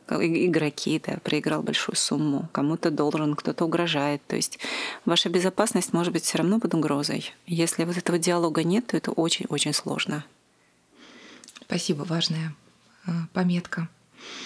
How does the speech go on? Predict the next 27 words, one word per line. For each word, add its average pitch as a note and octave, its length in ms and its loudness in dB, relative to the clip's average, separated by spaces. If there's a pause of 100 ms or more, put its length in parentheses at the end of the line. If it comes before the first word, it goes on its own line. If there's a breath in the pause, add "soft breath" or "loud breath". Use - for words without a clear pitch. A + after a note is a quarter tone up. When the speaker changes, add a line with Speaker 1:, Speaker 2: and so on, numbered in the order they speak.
(380 loud breath)
Speaker 2:
Ам, E3+ 640 0 (1200)
хочу F#3+ 320 -2
спросить G#3 540 0
про F3+ 420 2 (680)
друзей F3+ 580 4
мужчин E3 720 2 (160)
у D#3+ 120 -2
жены E3+ 540 2 (120)
и F3 80 2
друзей E3 480 2
подруг E3+ 640 -2
у E3+ 80 -2
мужа. D3+ 540 -2 (800 loud breath)
А, D#3 480 -2 (220)
это F3+ 220 0
реальная A3 400 4
конструкция E3+ 840 -2 (100)
или D#3+ 180 -2
за D#3 160 -2
ней D#3+ 180 0
всегда E3 300 -2
что-то - 300 -4
стоит? D3+ 360 -6 (400)
Speaker 1:
Нет, G#3+ 260 4
конечно, G#3+ 380 4
она G#3 100 4
реальная. E3 520 2